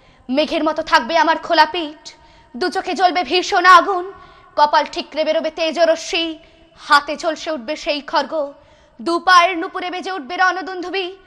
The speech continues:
নৃশংস অট্টহাসিতে ভরে উঠবে আকাশ। দেবতারাও আতঙ্কে স্তব্ধ হয়ে বলতে থাকবে,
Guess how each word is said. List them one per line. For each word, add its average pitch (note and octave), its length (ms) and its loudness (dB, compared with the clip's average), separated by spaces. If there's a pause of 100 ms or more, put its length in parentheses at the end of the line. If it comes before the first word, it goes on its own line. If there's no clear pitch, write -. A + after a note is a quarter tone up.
(440)
নৃশংস G4 500 -2
অট্টহাসিতে G4+ 720 0
ভরে G4 220 -6
উঠবে G4+ 240 -4
আকাশ। G4 680 4 (380)
দেবতারাও E4 560 2
আতঙ্কে E4 420 -2
স্তব্ধ F4 420 -4
হয়ে E4 220 -4
বলতে E4 240 -2
থাকবে, D#4+ 480 -2